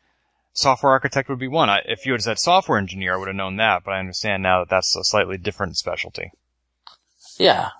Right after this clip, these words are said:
Speaker 2: yeah. Well, I mean, but I have a lot of respect for what software engineers do, because I think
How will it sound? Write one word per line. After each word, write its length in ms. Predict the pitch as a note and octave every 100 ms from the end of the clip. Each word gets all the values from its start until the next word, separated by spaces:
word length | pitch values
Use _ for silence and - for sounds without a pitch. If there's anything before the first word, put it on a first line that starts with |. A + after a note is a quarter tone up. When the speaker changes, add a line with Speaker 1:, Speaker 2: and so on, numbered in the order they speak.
| -
Speaker 2:
yeah. 160 | F3+ B2+
Well, 320 | D3+ E3 -
I 80 | C#3
mean, 180 | C3+
but 140 | A#2 B2+
I 60 |
have 100 | C#3+
a 60 | A#2+
lot 160 | A2+ G#2
of 60 |
respect 360 | F#2+ - G2 -
for 100 | G2
what 120 | F2
software 340 | F#2+ F#2 -
engineers 420 | F#2 - F2+ F2 -
do, 160 | F#2
because 360 | F#2+ F2 G2 G2
I 80 | G#2
think 320 | G#2+ G2